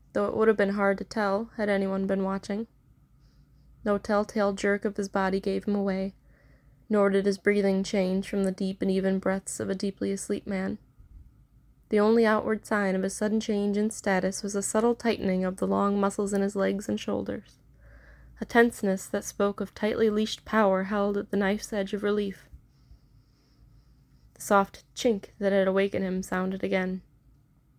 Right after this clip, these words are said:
This time he recognized the delicate sound of china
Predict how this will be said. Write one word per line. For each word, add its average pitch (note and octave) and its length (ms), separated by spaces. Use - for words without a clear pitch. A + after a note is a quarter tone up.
This A3+ 220
time G#3 340
he A3 140
recognized G#3 640
the A3+ 60
delicate G#3+ 380
sound G#3 300
of A3 100
china G#3 440